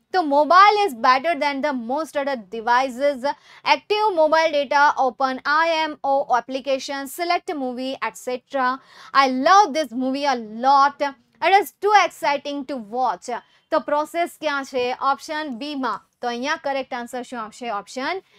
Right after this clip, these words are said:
બી. નેક્સ્ટ એના પછી complete the sentence કે જે હવે તમને એમ સી ક્યુ બેઝ પૂછાશે. પહેલો ક્વેશ્ચન, "મૈત્રી doesn't like the Punjabi food. Describing frequency action." તો આમાંથી જ્યાં ફ્રીક્વન્સી આવતી હોય એ સિલેક્ટ કરો.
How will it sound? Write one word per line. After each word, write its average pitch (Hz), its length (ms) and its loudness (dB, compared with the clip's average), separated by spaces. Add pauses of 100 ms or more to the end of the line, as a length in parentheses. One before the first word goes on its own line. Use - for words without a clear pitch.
(120)
બી. 247 340 -6 (840)
નેક્સ્ટ 349 340 -4
એના 381 160 -2
પછી 330 300 -6
complete 339 540 -4
the 403 160 0 (140)
sentence 302 400 -4 (120)
કે 302 100 0
જે 285 360 -4
હવે 277 320 -2
તમને 262 460 -6
એમ 254 160 -8
સી 247 220 -10
ક્યુ 311 160 -6
બેઝ 262 400 -2
પૂછાશે. 226 720 -6 (380)
પહેલો 370 340 6
ક્વેશ્ચન, 359 560 -2
"મૈત્રી 285 380 -6
doesn't 277 640 -2
like 247 320 0
the 277 180 -4
Punjabi 247 560 -2
food. 339 420 -2 (320)
Describing 339 760 -2
frequency 330 560 -6 (220)
action." 262 320 -4
તો 202 220 -6
આમાંથી 320 500 0
જ્યાં 294 460 -4
ફ્રીક્વન્સી 311 540 -6
આવતી 262 280 -2
હોય 269 140 -2
એ 254 40 -4
સિલેક્ટ 247 480 -4
કરો. 269 340 -4